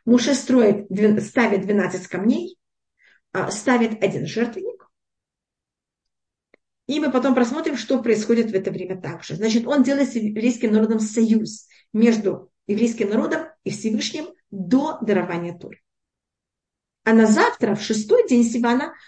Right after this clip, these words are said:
будет уже дарование Торы. И вот в этот момент мы как будто перешаг-, делаем вот это изменение от двенадцати племён в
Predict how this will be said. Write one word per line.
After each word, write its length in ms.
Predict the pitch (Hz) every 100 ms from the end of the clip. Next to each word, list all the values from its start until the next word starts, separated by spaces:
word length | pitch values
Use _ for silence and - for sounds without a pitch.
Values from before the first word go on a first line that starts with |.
| -
будет 260 | 254 277 226
уже 160 | 202
дарование 460 | 196 165 165 165 160
Торы. 240 | - - _ _ _ _ _ _ _ _ _ _ _ _ _ _ _ _ _ _ _ _ _ _ _ _
И 60 | 196
вот 120 | 214
в 20 |
этот 220 | 247 254 240
момент 420 | 247 359 403 - _ -
мы 140 | 262
как 100 | 262
будто 160 | 247 254
перешаг-, 640 | 226 247 240 254 185 - -
делаем 340 | 196 247 240
вот 120 | 214 214
это 260 | 208 196 _ _ _ _ _ _ _ _
изменение 680 | 196 208 220 269 349 349 330 - _ _ _
от 240 | 208 208 208
двенадцати 640 | 214 247 226 214 - 196
племён 480 | 214 220 311 427 - _ _ _ _ _ _
в 500 | 180 180 226 220 -